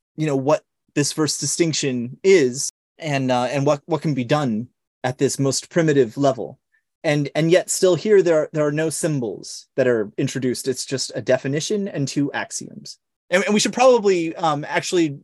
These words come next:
do a little bit better job. I should, I should mention, like, what these are. There are these two fundamental axioms and what they mean. You know, uh, doing it in a way where I, for a podcast, read off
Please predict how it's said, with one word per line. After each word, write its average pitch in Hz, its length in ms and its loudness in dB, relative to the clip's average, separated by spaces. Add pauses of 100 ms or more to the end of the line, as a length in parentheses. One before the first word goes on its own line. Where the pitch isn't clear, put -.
(120)
do 180 140 0
a 175 40 4
little 170 160 2
bit 165 120 2
better 160 240 0
job. 151 420 -4
I 151 60 -8
should, 139 300 -8
I - 40 -4
should 143 180 -4
mention, 147 380 -2
like, 127 220 -6 (400)
what - 300 -2
these 127 200 -2
are. 143 300 4
There 139 120 2
are - 20 0
these 117 220 -6
two 151 180 -4
fundamental 139 480 -2
axioms 143 760 -4
and 110 240 -8 (380)
what 156 160 -2
they 131 160 -4
mean. 170 640 -4 (880)
You 170 80 0
know, 165 120 2 (120)
uh, 208 120 4
doing 226 300 2
it 214 140 0
in 185 100 -2
a 180 60 2
way 175 240 2
where 165 260 2
I, 139 360 2 (220)
for 165 180 2
a 135 40 -2
podcast, 156 800 -2
read 165 380 -2
off 165 460 2